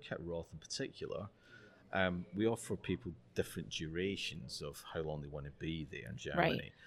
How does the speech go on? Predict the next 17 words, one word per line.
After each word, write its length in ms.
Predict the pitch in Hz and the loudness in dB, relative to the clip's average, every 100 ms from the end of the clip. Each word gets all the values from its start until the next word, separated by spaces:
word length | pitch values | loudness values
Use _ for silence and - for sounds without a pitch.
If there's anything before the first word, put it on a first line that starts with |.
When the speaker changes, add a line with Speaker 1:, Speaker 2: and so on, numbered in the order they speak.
| - | 0
Speaker 2:
That's 100 | 175 | 8
Speaker 1:
But 140 | 185 - | 10 10
Speaker 2:
great. 200 | 147 - - | 6 -4 -4
Speaker 1:
we 160 | - 98 | 4 6
always 320 | 113 117 - - - - | 6 4 0 -4 -20 0
get 160 | - - | 4 4
them 80 | 85 | 4
to 100 | - | -4
come 240 | 95 85 | 0 0
in 140 | 82 78 - | 0 -2 -4
quite 220 | - 90 | 2 2
a 40 | |
few 200 | - - | 2 0
days 280 | 85 80 78 | 2 2 2
in 60 | 80 | -2
advance 400 | 76 90 80 73 | 2 2 2 0
because 360 | - - 87 | -6 0 0